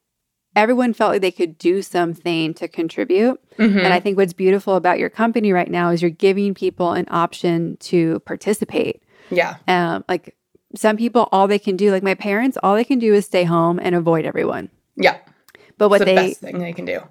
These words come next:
Speaker 2: <laughs>
Speaker 1: Right. But what they can do is go online and sponsor some masks and
Speaker 2: Yes.
Speaker 1: still be a contribution without risking themselves or somebody else.
Speaker 2: Yes, exactly.
Speaker 1: So,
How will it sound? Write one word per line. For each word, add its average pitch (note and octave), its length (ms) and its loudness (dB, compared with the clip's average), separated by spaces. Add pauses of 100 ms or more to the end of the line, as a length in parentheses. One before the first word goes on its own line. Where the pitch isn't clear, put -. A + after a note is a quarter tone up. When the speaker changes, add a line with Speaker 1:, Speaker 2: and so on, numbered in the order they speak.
(140)
Speaker 2:
<laughs> G#3+ 280 -4
Speaker 1:
Right. B3+ 420 2
But G#3+ 120 2
what G#3+ 160 0
they G3 120 2
can C4+ 340 0
do G3 200 4
is F#3 120 2
go F#3+ 180 2
online G3 600 2
and F#3 160 -4
sponsor F#3+ 340 0
some F3+ 220 -2
masks G3 520 0
and F3+ 200 0
Speaker 2:
Yes. - 160 -10
Speaker 1:
still A3+ 240 2
be G3+ 160 0
a F#3 60 -2
contribution F3 840 -2
without F3 480 0
risking F3 420 -2
themselves E3+ 540 0
or E3+ 60 0
somebody E3+ 420 -2
else. - 300 0
Speaker 2:
Yes, - 420 -6 (220)
exactly. F3+ 340 -4
Speaker 1:
So, F3 260 2